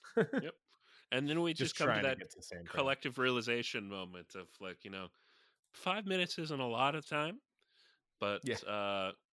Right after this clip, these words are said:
Speaker 2: in terms of silence, five minutes is everything. I can fill
Speaker 1: <laughs>
Speaker 2: five minutes of silence and get us some money out of this.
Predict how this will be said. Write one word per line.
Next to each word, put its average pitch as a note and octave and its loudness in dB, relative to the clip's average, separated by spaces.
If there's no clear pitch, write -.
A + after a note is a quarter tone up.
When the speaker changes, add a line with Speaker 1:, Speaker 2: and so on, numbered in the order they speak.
Speaker 2:
in A2+ -4
terms C3 0
of G2 -6
silence, B2 0
five G2 0
minutes G2 -2
is F2+ -8
everything. F#2 -4
I C3 6
can C3 2
fill C3 4
Speaker 1:
<laughs> - 2
Speaker 2:
five G2+ 2
minutes G2 -4
of F2+ -4
silence G#2+ 2
and F#2+ -8
get F#2+ -2
us F2 -6
some G2 -4
money A#2 10
out F#2 2
of F#2+ 0
this. F2+ -4